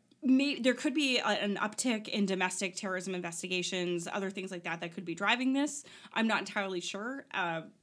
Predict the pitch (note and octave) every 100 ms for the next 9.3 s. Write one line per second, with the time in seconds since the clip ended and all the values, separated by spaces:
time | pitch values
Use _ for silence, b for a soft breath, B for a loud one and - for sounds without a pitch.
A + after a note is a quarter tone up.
0 | - A#3 G#3+ F3+ A3 G#3+ G#3 G3+ F#3+ G3
1 | F#3 F3+ F3+ F#3 F3+ F#3 F3 E3+ F#3 F3+
2 | F3 F#3 F3 F3 E3+ E3 F3 G#3+ - A3
3 | A3 G#3+ G#3+ E3+ E3+ E3 B B B -
4 | G3+ G3 F#3+ F#3 F3+ F3 G#3 G#3 G#3 G#3
5 | - G3+ F#3 F3+ E3 - _ - F#3 F3
6 | F#3+ F3 E3+ - F3 E3+ F3+ E3+ E3+ F3
7 | F3+ E3+ E3+ D#3+ F3+ G#3+ - B B B
8 | - F#3+ A3 F#3 F3 F#3+ F3+ F3 F3 E3+
9 | A3+ C#4+